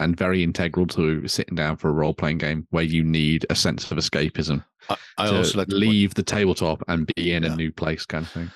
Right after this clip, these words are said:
Speaker 1: Yeah.
Speaker 2: I also like the fact that it, apart from being Mesolithic and weird, there's also a nineteen seventies version.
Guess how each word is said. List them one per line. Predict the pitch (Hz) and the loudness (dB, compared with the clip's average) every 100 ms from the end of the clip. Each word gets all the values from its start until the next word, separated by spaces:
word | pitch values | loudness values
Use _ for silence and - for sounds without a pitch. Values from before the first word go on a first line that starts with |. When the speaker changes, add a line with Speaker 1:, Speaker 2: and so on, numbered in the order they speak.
| - | -12
Speaker 1:
Yeah. | 98 90 95 - - - - | -10 -8 -10 -14 -20 -20 -12
Speaker 2:
I | - | -4
also | 107 107 | -2 0
like | 110 104 | 0 -2
the | |
fact | - 107 92 | -2 -2 -2
that | 113 - _ _ | -4 -6 _ _
it, | - - _ | -6 -6 _
apart | - 117 110 | -6 -4 -2
from | 107 | -2
being | 98 98 | -2 0
Mesolithic | 101 92 95 101 - 131 - _ | 0 0 0 -2 -2 -6 -12 _
and | 98 92 | -8 -2
weird, | 104 139 127 - - _ - | 2 2 -2 -10 -20 _ -8
there's | 87 | -6
also | - 92 - 95 | -2 -2 0 -2
a | 87 | -2
nineteen | 87 90 92 - 101 | -2 -2 -2 -4 -4
seventies | - 104 101 117 113 | -2 -2 -2 -2 -4
version. | 92 110 110 - 120 92 | -2 -2 -2 -2 -4 -4